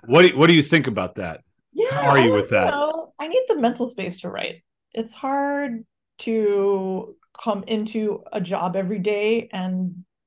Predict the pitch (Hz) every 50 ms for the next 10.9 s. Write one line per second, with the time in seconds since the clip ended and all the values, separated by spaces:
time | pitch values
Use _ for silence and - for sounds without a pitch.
0 | _ _ _ _ - 190 180 185 - - 196 196 185 190 185 - - 190 185 -
1 | - 240 285 269 - - - 196 196 190 190 185 180 180 - - 208 208 190 185
2 | - - 208 208 202 220 208 220 226 240 240 - 269 247 247 247 240 240 240 240
3 | 247 262 254 _ _ _ _ _ _ _ _ _ _ _ - 196 190 185 190 -
4 | _ _ _ _ _ _ - - - 185 185 - - 196 - - 101 95 95 165
5 | 190 - - 175 175 180 180 - - 180 190 185 - - 190 190 185 - 190 190
6 | 196 185 208 196 - 190 226 247 202 247 262 262 262 254 233 254 240 233 220 -
7 | 196 190 190 190 - - 196 190 185 - 190 190 185 190 196 196 190 185 _ -
8 | 208 208 190 - - 185 180 - _ - 208 180 208 196 220 185 196 196 196 -
9 | 180 175 190 185 185 - 226 240 233 233 240 240 262 269 214 214 202 - - 202
10 | 202 190 - - - 190 190 190 190 196 196 196 196 196 190 190 196 196